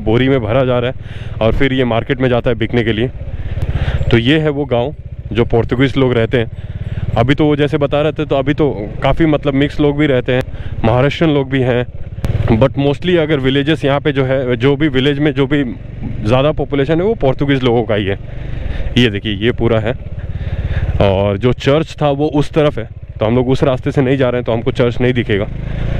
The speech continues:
So this is the village where Portuguese, कुछ पोर्तुगीज चले गए हैं, कुछ पोर्तुगीज यहाँ पे हैं, तो जो यहाँ पे हैं वो यहाँ बस गए।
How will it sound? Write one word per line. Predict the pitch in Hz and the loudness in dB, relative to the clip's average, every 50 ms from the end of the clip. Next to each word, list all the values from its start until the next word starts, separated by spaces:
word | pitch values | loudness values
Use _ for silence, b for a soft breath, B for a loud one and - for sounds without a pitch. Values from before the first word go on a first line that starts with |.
| - - - - - - - - - - - - - - - - - - - - - - - - - - - - - - - - - | -2 -2 -2 -2 0 0 0 0 0 0 -2 -2 -2 -2 -2 -2 0 0 0 0 -2 -2 -2 -2 0 0 0 0 0 0 0 0 2
So | - - 123 120 | 2 4 4 2
this | 113 143 160 - | 2 0 0 0
is | 185 175 | 0 2
the | 160 160 135 | 2 2 2
village | 127 131 147 156 151 131 135 | 0 0 0 0 0 0 0
where | 135 131 131 120 - | 0 0 0 0 0
Portuguese, | 123 123 127 - 147 135 156 151 160 143 - - - - - | 0 0 0 0 0 2 2 2 2 0 -2 -6 -8 -2 0
कुछ | - 151 - - - | 0 2 2 2 2
पोर्तुगीज | - 147 135 - 147 139 143 131 - | 2 0 0 0 0 0 0 0 0
चले | - 143 143 165 165 | 0 2 2 2 2
गए | 151 160 165 | 2 2 0
हैं, | 165 - | 0 0
कुछ | - 131 - | -2 -2 0
पोर्तुगीज | - 123 117 113 - 127 120 127 113 104 | 0 0 0 0 0 0 2 2 2 2
यहाँ | 113 117 123 127 127 | 2 2 2 0 0
पे | - 127 | 0 0
हैं, | 123 143 151 165 160 156 | 2 2 2 0 0 0
तो | - 127 | -2 -2
जो | 110 123 120 127 | 0 2 2 2
यहाँ | 120 120 113 107 147 156 | 2 0 0 0 -2 -2
पे | - 160 | 0 0
हैं | 147 156 156 | 0 0 0
वो | 139 117 107 | 0 0 0
यहाँ | 104 104 120 139 127 | 0 0 0 0 0
बस | 104 90 85 98 | 0 -2 -2 -2
गए। | 95 92 | -4 -4